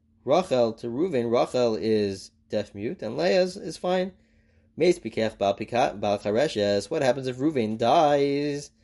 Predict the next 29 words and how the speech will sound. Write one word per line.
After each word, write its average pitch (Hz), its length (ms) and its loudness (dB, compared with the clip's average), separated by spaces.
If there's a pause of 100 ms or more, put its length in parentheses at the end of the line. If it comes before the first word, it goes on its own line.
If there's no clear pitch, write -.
(240)
and 104 120 -10
his 101 160 -10
wife, 143 640 2
who's 107 200 -12
Rachel, 139 480 0
who's 110 140 -4
deaf 98 260 -6
mute, 151 440 -4 (840)
has 113 180 -6
to 107 60 -10
do 107 80 0
Yibum 107 420 0
Rechalitza? 113 460 0
Ma 123 140 2
yasa 110 340 2
pikech 107 480 -8
bal 98 160 -2
pikachas, 113 680 -2 (400)
tesi 165 220 0
mishim 131 220 -4
achos 117 320 -2
isha. 98 220 -10
In 95 80 -10
that 135 220 0
case, 202 420 2 (480)
there's 135 180 -2
a 156 60 -4
total 190 240 2
exemption, 185 520 -2